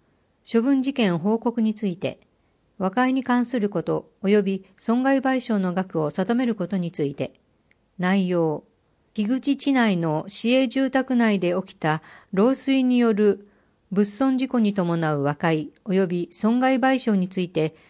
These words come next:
専決処分事項の指定に基づいて専決処分したもの。結果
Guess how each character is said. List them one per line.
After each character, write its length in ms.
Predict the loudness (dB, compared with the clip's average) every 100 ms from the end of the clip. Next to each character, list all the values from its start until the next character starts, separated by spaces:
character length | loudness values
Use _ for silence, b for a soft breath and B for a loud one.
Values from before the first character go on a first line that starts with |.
| b
専 260 | -2 0
決 280 | 0 -4 -4
処 80 | -4
分 220 | -2 -2
事 120 | -2
項 200 | 0 2
の 120 | 2 0
指 100 | -2
定 260 | 2 4
に 100 | 4
基 40 | 2 0
づ 160 | -4 -2
い 100 | -4
て 240 | -2 -4 b b b
専 280 | -2 0 2
決 280 | -2 -2
処 140 | -2 -2
分 260 | 0 -4 -4
し 80 |
た 120 | -2 -2
も 160 | -2
の。 160 | -6 -8 _ _ _ _ _
結 200 | -4 -4
果 240 | -2 -4